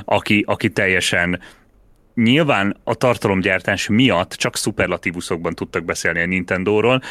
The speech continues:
ez hatással volt, és ez egy ilyen öngerjesztő ciklus, hogy akkor a Nintendo biztos baromi jó. És szerintem mo-,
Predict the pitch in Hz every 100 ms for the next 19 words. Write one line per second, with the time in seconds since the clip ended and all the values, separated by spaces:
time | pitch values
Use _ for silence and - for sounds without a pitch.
0 | - - 90 101 - 101 - 110 104 113
1 | 113 104 92 98 98 101 92 85 85 82
2 | - 87 - 85 85 - 92 85 - 87
3 | 87 87 87 85 82 82 85 85 87 87
4 | 101 127 - - - 127 147 143 156 151